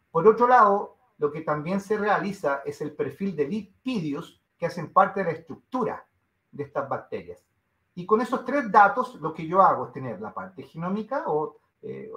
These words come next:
parcialmente completa, tengo el perfil bioquímico completo, tengo la estructura de la, de la, de los lípidos, de la estructura externa, de la pared, ¿cierto? Y después deposito esta nueva especie en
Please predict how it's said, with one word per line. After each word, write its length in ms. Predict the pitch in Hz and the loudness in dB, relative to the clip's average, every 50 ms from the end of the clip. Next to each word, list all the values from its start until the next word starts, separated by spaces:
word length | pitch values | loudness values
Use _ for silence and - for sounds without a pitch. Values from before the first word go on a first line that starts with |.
| - - | -14 -8
parcialmente 680 | - 147 123 - - 175 180 175 190 226 240 - - 147 | -6 -6 -6 -4 -4 -4 -2 -2 -2 -4 -4 -4 -6 -6
completa, 640 | 143 131 120 - - 120 127 131 - 226 277 294 - _ _ _ _ _ _ | -6 -6 -8 -8 -10 -12 -10 -4 -4 -4 -4 -4 -8 _ _ _ _ _ _
tengo 260 | 185 190 214 214 233 | -6 -4 -2 -2 -2
el 80 | 226 226 | -2 -4
perfil 300 | 208 - - - 185 175 | -6 -8 -8 -10 -12 -10
bioquímico 640 | 160 160 151 135 - - 147 143 147 139 151 143 143 | -4 -4 -4 -4 -4 -6 -10 -10 -8 -6 -6 -6 -6
completo, 720 | 156 147 143 139 - 196 214 214 220 262 269 269 - _ _ _ _ _ _ | -6 -8 -10 -8 -4 -4 -4 -2 -2 -4 -6 -6 -8 _ _ _ _ _ _
tengo 300 | 220 240 269 269 277 277 | -8 -6 -6 -4 -2 -2
la 80 | 247 202 | -2 -2
estructura 640 | 190 - 190 - - _ - 262 277 254 208 160 143 | -4 -6 -10 -12 -12 _ -8 -4 -2 0 0 0 0
de 120 | 143 151 | 0 0
la, 220 | 143 139 135 135 135 | 0 0 -2 -4 -4
de 140 | 123 139 | -6 -6
la, 200 | 139 135 120 - - | -6 -6 -6 -8 -12
de 220 | 123 117 117 143 139 | -16 -6 -4 -4 -2
los 180 | 139 135 131 | -2 -6 -6
lípidos, 440 | 147 220 214 - 151 123 117 113 101 | -6 -6 -6 -6 -6 -6 -6 -8 -8
de 80 | 120 120 | -8 -6
la 140 | 120 117 | -6 -6
estructura 540 | 117 - - 113 - - 156 143 135 127 - - - _ | -6 -8 -14 -20 -8 -4 -4 -2 -2 -4 -4 -6 -12 _
externa, 580 | - _ _ _ _ - 196 220 220 269 294 302 | -20 _ _ _ _ -4 -2 -2 -2 -2 -2 -2
de 60 | 233 | 0
la 140 | 165 139 - | 0 -2 -2
pared, 340 | - 135 143 196 254 285 262 - _ _ _ _ _ _ _ _ _ _ _ _ | -2 -2 0 0 0 -2 -4 -8 _ _ _ _ _ _ _ _ _ _ _ _
¿cierto? 500 | _ _ - 170 196 190 - 254 254 262 - | _ _ -8 -8 -8 -4 -4 -4 -4 -4 -6
Y 280 | 196 220 240 226 - _ _ _ _ | -8 -8 -10 -10 -12 _ _ _ _
después 380 | 143 156 151 - - 190 190 180 | -10 -10 -8 -4 -2 -2 -2 -2
deposito 720 | 190 - 240 220 220 - 196 190 190 202 208 208 - - | -4 -4 -4 -6 -6 -6 -8 -6 -4 -6 -6 -6 -8 -12
esta 220 | - 156 - - 143 | -16 -12 -10 -8 -6
nueva 180 | 156 160 170 | -4 -4 -4
especie 560 | 170 170 - - 196 190 - - 202 202 - - | -6 -6 -6 -6 -8 -6 -4 -6 -6 -6 -6 -8
en 280 | 151 156 160 170 - | -10 -10 -10 -12 -14